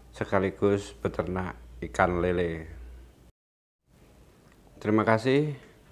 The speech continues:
semoga bermanfaat. Jangan lupa subscribe, like, comment, and share. Bijaksana dalam menggunakan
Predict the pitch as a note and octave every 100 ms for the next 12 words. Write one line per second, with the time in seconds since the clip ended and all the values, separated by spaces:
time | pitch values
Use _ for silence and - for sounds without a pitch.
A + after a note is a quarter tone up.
0 | - - - _ - - G2 F#2+ - F#2+
1 | F#2+ F2+ F2 - - F#2+ F#2 F#2 A2 A#2+
2 | B2+ - - - - - - - - -
3 | - - G2 F#2+ F#2+ G#2 - G#2 G#2 G2+
4 | G#2 G#2+ - _ _ _ _ _ - -
5 | F#2+ - G#2 G2 F#2 - - _ _ _
6 | _ - G2 G2 F2 - _ _ - F#2+
7 | F2 F2+ F2 E2+ - - F2 D#2+ D#2 -
8 | - - G2+ F2 D#2 G2+ - - - -
9 | _ _ _ _ _ _ _ _ - _
10 | _ _ - - - _ - G2+ C3+ D3
11 | C#3+ D3 C#3+ C3 C3 B2+ B2 B2 A#2 A#2
12 | A2+ A2